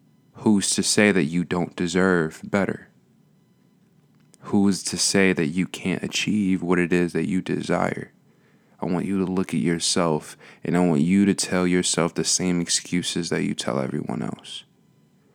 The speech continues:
"I don't think you're gonna be able to do it." Because you have to believe. You have to believe. And with that belief,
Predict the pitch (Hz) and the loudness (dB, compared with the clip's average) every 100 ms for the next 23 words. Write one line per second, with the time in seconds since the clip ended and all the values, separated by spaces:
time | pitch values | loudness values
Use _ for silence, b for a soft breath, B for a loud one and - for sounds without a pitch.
0 | b b - 76 80 87 82 - 76 80 | b b -6 -4 -2 -4 -4 -4 -4 -2
1 | - 82 82 82 71 71 78 85 87 - | -4 -4 -2 -2 -2 -2 -2 -2 -2 -6
2 | - _ _ _ _ _ _ _ _ _ | -8 _ _ _ _ _ _ _ _ _
3 | _ _ _ _ b b - - 87 85 | _ _ _ _ b b -6 -4 -4 0
4 | 98 92 90 - - 82 80 90 101 104 | 0 2 2 0 -8 -6 -2 2 2 2
5 | 85 - - - _ _ _ _ _ _ | 0 -4 -10 -18 _ _ _ _ _ _
6 | _ _ _ _ _ _ _ _ _ _ | _ _ _ _ _ _ _ _ _ _
7 | _ _ _ _ - 101 104 87 90 - | _ _ _ _ -2 -2 0 -2 -4 -8
8 | - 67 67 - - - - _ _ _ | -6 -4 -2 -6 -10 -20 -20 _ _ _
9 | _ _ _ _ _ _ _ _ _ _ | _ _ _ _ _ _ _ _ _ _
10 | _ - - 87 85 90 95 92 98 92 | _ -10 -2 -2 0 2 2 2 2 2
11 | 85 82 - - | 0 -4 -10 -16